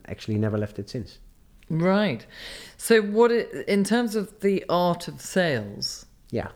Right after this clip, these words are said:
Speaker 2: what is, in, in a s-, you know, how can you sum that up in one sentence?
Speaker 1: In one sentence?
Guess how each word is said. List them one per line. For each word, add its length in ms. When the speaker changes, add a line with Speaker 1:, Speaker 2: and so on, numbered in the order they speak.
Speaker 2:
what 320
is, 440
in, 320
in 160
a 60
s-, 280
you 80
know, 200
how 180
can 200
you 180
sum 400
that 160
up 420
in 220
one 400
sentence? 760
Speaker 1:
In 160
one 200
sentence? 680